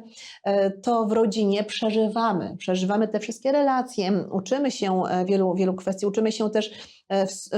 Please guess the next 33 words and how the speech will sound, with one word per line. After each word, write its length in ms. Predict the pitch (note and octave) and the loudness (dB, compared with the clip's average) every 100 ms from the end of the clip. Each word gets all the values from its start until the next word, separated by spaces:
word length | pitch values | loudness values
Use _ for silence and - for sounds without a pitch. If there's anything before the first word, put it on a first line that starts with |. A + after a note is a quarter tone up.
| G3 | 0
funkcjonować, 1120 | C4 C4 - A#3 A3 C#4+ D#4 F#3+ E3+ F3+ - | 0 0 0 0 2 2 2 0 -2 -4 -2
e, 340 | G3 E3+ E3+ F3 | 2 4 4 4
razem 320 | F#3 G3 G3 | 4 2 0
z 120 | F#3+ | 2
innymi. 580 | G3+ G3 E3+ E3 A3 - - - - - | 2 4 4 2 0 -2 -8 -16 -10 -2
E, 260 | G3+ G3 | 2 4
dlatego 400 | G3+ G#3+ F4 E4 | 4 2 2 2
też, 380 | D#4 A3 A3 - - | 2 0 0 -2 0
em, 420 | G3 F#3 - G3 | 2 2 2 2
rodzice 380 | G3+ G3+ A3 A#3 | 2 0 -2 -2
muszą 240 | A3 G#3+ | 0 0
pamiętać, 440 | G#3 A3 A3 A3 | 2 2 2 2
że 160 | G#3 G#3+ | 0 0
to 200 | G#3+ G3 | 0 -2
ich 140 | B3 B3+ | -2 -4
wspólnota 600 | - - G#3+ F3+ F#3 A#3 | -6 -2 2 2 0 -2
i 140 | G#3 | -2
to, 180 | - A3+ | -2 -2
w 20 | |
jaki 200 | A3 A3 | 0 -2
sposób 340 | G#3+ G#3+ G#3+ - | -6 -6 -6 -4
się 80 | |
zatroszczą 520 | G#3+ G3+ B3 B3+ G#3 G3+ | -4 -2 -2 -2 -2 -2
o 100 | G3+ | -2
te 80 | |
wzajemne 380 | G3+ G3+ G#3 G3+ | -2 -2 0 0
relacje, 540 | G3 F#3 F#3 - A3 - - - _ | 0 -2 -4 -4 -4 -6 -12 -20 _
będzie, 460 | F#3 A3 A#3+ A#3 A#3+ | 0 2 2 2 2
e, 540 | B3 A3+ F#3 G3 G3 | 2 2 2 2 0
potem 260 | F#3+ G3 A3 | -2 -2 -2
wpływało 480 | A3 G3+ G3 G#3 G#3 | -2 0 2 2 2
na, 180 | F#3+ | 2
mm, 420 | F#3+ F#3 F#3+ F#3 | 0 0 0 0